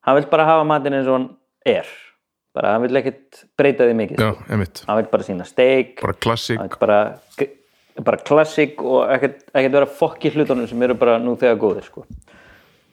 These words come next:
Speaker 1: Gott og gilt. Mamma, eh, hins vegar, eh, er og, og, og hún var meira en núna, að, að, að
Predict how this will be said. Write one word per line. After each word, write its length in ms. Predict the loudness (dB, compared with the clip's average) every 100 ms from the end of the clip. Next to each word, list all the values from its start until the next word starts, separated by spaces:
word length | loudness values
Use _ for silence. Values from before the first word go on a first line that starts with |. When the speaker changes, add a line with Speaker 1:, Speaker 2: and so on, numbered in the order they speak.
| -20 -2
Speaker 1:
Gott 260 | 2 4
og 80 | 4
gilt. 220 | 2 -2
Mamma, 540 | 0 2 2 4 4 2 0 -6 _
eh, 440 | -2 2 2 2 0
hins 320 | -2 -4 -4
vegar, 400 | 2 4 2 -2 -14 -20
eh, 640 | -18 -16 -16 -18 -20 -20 -20 -20 _ _ _ _ _
er 400 | 0 2 4 2
og, 160 | 2 0 -2
og, 240 | -6 -8
og 140 | -10 -4
hún 160 | 0 2
var 420 | 2 2 0 -4 -12 _ _
meira 460 | 0 4 4 2 2 2 0 -8
en 220 | -6 -2
núna, 300 | 0 0 0 -2 -4 -12 _ _ _ _ _ _ _ _ -8
að, 220 | 0 2
að, 320 | 2 0 -2
að 220 | -2 -4